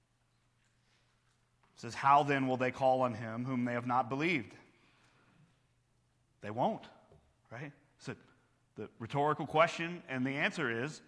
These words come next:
we all know, they won't. How can they believe if they have never heard about him? They won't, right? They're not going to.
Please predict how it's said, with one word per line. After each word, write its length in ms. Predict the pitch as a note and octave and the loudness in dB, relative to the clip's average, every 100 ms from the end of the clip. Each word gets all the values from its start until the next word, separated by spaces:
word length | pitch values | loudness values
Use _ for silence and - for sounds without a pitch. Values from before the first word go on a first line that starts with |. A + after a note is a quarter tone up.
| - | -6
we 120 | C3 | 2
all 160 | C3+ | 4
know, 260 | D#3+ A3+ C#3 - - - _ - | 4 2 0 -6 -20 -20 _ -4
they 100 | C#3+ | 2
won't. 420 | F3 B3 E3 - - - _ _ _ _ _ _ _ _ _ _ _ _ _ _ _ _ _ - | 4 4 4 -6 -18 -20 _ _ _ _ _ _ _ _ _ _ _ _ _ _ _ _ _ -4
How 220 | C#3+ D3+ | 6 6
can 140 | F#3 | 6
they 100 | F3 | 0
believe 580 | E3 D3+ D#3+ G#3 E3 G#2 - - - _ | 2 2 4 4 4 2 -10 -20 -20 _
if 80 | A2+ | 0
they 120 | D3 | 2
have 120 | D3+ | 4
never 180 | D3+ D#3+ | 4 4
heard 200 | D#3+ A3 | 6 6
about 220 | G#3 D3 | 8 6
him? 220 | A#2+ G#2 F2+ - - _ _ _ _ _ _ _ _ _ _ - | 6 -4 -8 -18 -20 _ _ _ _ _ _ _ _ _ _ -6
They 80 | |
won't, 360 | C3 F3+ C4+ F3 - - - - - _ _ | 0 4 4 2 -6 -14 -20 -20 -20 _ _
right? 240 | C#3 G3 - - - - - - | -4 -4 -4 -18 -20 -20 -20 -4
They're 100 | C#3 | 6
not 260 | F#3 G#3 | 8 8
going 320 | F#3 A#3+ C#4+ | 8 8 6
to. 260 | G#3+ C#3 G2 | 4 0 -2